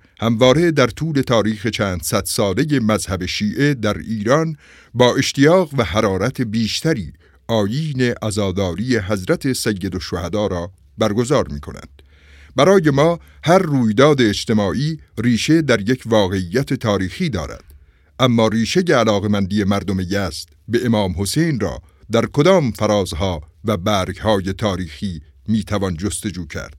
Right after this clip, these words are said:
برای دستیابی به این حقیقت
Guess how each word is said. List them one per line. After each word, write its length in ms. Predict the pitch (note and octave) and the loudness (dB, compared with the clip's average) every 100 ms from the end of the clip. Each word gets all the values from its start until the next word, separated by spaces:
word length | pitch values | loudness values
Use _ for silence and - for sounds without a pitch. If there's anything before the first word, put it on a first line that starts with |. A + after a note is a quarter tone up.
| _ _ _ _ _ _ _ - | _ _ _ _ _ _ _ 2
برای 400 | D#3 G3+ E3 D#3 | 6 6 4 4
دستیابی 840 | C3 A#2 G2 - A#2+ G#2+ C3 E3+ | 6 4 2 2 2 2 0 -2
به 80 | C#3 | 0
این 180 | A#2+ A2 | 0 0
حقیقت 600 | G#2+ G#2+ G#2 C3 E3 | 0 -2 -2 2 0